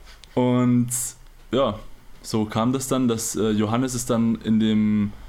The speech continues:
Jahr danach direkt gegangen und ich bin dann, äh, zwei Jahre später gegangen, also quasi im gleichen Alter dann wie Johannes, der ist zwei Jahre älter als ich. Ähm, ja, und beim Handball hab ich,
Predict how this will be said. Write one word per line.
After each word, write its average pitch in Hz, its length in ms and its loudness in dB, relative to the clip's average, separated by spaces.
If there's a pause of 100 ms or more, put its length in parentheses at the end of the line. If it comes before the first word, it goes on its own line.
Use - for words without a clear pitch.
(300)
Jahr 110 220 2
danach 110 360 0
direkt 131 280 -4
gegangen 135 320 -2
und 107 100 0
ich 107 140 -4
bin 117 140 0
dann, 107 320 2
äh, 104 260 0
zwei 113 240 0
Jahre 113 220 2
später 127 280 0
gegangen, 127 340 2
also 107 260 0
quasi 107 340 0
im 104 140 2
gleichen 117 300 0
Alter 110 260 0
dann 107 180 2
wie 107 40 2
Johannes, 110 340 0
der 98 100 -2
ist - 140 -10
zwei 107 100 -2
Jahre 104 140 0
älter 110 160 0
als 104 120 -6
ich. 120 180 -4 (640)
Ähm, 113 520 2 (360)
ja, 110 180 2
und 104 280 2 (540)
beim 104 160 0
Handball 131 380 0
hab 123 160 -4
ich, 123 340 0